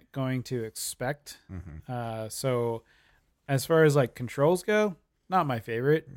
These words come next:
Speaker 1: Uh, do I find them tolerable? Yeah. Uh, I don't mind touch controls, like, when you're swiping to, if it, like, touch controls don't bother me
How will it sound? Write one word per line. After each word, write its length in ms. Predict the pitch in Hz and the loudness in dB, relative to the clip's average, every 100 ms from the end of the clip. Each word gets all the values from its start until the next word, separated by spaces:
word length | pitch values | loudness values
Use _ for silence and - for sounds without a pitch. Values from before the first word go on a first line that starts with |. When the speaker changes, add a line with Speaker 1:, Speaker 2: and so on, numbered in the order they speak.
| _ _ _ _ _ _ _ - | _ _ _ _ _ _ _ 0
Speaker 1:
Uh, 580 | 135 131 127 123 117 117 | 2 4 4 2 0 -2
do 160 | 127 | 0
I 60 | 123 | 0
find 280 | - 123 120 | 0 -2 0
them 140 | 107 | -2
tolerable? 680 | - 113 123 151 156 196 180 _ _ | -4 0 2 2 0 -4 -8 _ _
Yeah. 300 | 120 117 117 _ _ _ 143 - - - | -8 -6 -10 _ _ _ -6 -6 -12 -2
Uh, 520 | 175 - 127 131 127 127 | -2 0 0 2 2 4
I 100 | 147 | 4
don't 180 | 170 165 | 4 4
mind 280 | 156 156 | 4 2
touch 220 | 143 131 - | 2 0 -2
controls, 560 | 135 135 135 139 123 | -8 -2 0 0 -2
like, 260 | 131 120 104 - | -4 -6 -6 -6
when 140 | 139 | -2
you're 120 | 131 | -2
swiping 640 | 117 - 131 135 143 139 131 | -2 -2 0 0 2 0 0
to, 420 | 135 127 123 117 - | -2 0 0 -4 -4
if 140 | 143 | 0
it, 200 | 160 147 - - _ _ _ _ _ _ _ _ | 0 0 -16 -20 _ _ _ _ _ _ _ _
like, 280 | 151 147 - _ _ - | 2 2 0 _ _ 0
touch 240 | 190 190 | 0 2
controls 320 | 208 208 196 | 2 4 6
don't 200 | 165 170 | 6 2
bother 320 | 139 135 151 151 | 4 6 6 6
me 540 | 151 151 151 147 | 4 4 6 4